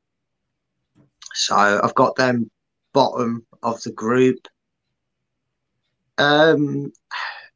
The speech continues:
that being said, I also don't think Poland are gonna come third in this group.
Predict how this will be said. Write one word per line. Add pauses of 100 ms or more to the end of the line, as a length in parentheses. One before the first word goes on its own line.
(1500)
that
being
said, (920)
I
also
don't
think
Poland
are
gonna
come (160)
third (460)
in
this
group.